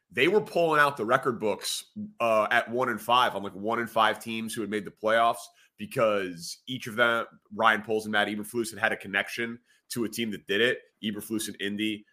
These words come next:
Poles in, uh, in Kansas City, that at least made a run to double-digit wins in a season where they started one and five. And they're citing now, the Bears are,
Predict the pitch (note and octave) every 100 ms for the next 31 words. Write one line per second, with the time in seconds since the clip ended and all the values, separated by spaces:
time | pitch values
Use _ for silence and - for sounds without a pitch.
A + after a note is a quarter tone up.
0 | _ _ A2+ A2 G#2+ G#2 - G#2+ G2+ F#2+
1 | E2 D2 - _ _ - A2 A2 G#2+ G2
2 | A#2 A#2 A2+ G2 F#2+ A#2+ A#2 A2+ G#2 G2+
3 | G#2 G2+ G2 G2 G2+ G2 G2 G2+ G2 E2+
4 | G2 A2+ B2+ - _ _ G#2 F#2+ G#2+ G2
5 | G2 F#2 - G2+ F#2 F#2+ G2 F2 F#2+ G#2
6 | C3+ - _ _ _ _ _ _ _ _
7 | _ - C3 C3+ B2 C3+ C#3+ - - -
8 | D3+ F3 C#3 C3+ D3+ G2+ G2+ G#2 A#2 A2+
9 | G#2+ F#2+ F2+ A2+